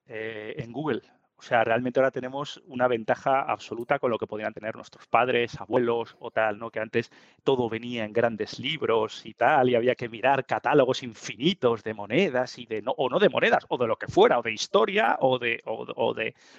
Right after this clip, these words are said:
o de catálogos de lo que fuera, ¿no? Ahora, gracias a Dios, tenemos Google, es, es muy fácil, ¿no? Simplemente se pone en Google moneda,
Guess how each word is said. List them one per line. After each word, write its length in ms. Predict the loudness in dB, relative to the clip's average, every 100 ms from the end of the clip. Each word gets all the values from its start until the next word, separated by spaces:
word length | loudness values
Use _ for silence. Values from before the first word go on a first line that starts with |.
| -4
o 180 | 2 2
de 120 | 4
catálogos 480 | 2 4 4 4 4
de 100 | 2
lo 80 |
que 140 | 2 -6
fuera, 200 | -8 -8
¿no? 80 | -2
Ahora, 340 | 2 2 2
gracias 320 | -2 -4 -2 -4
a 60 |
Dios, 200 | -4 -6
tenemos 360 | -6 -8 -6 -8
Google, 320 | -2 0 0 -6 -20 _ -10
es, 260 | -10 -8 -12
es 160 | -14
muy 180 | -16 -18
fácil, 440 | -8 -8 -8 -18
¿no? 240 | -12 -10 -10
Simplemente 500 | -10 -4 -4 -4 -6
se 240 | -4 -8
pone 220 | -4 -6
en 60 | -6
Google 440 | -8 0 0 0
moneda, 560 | -6 -8 -4 0 0 0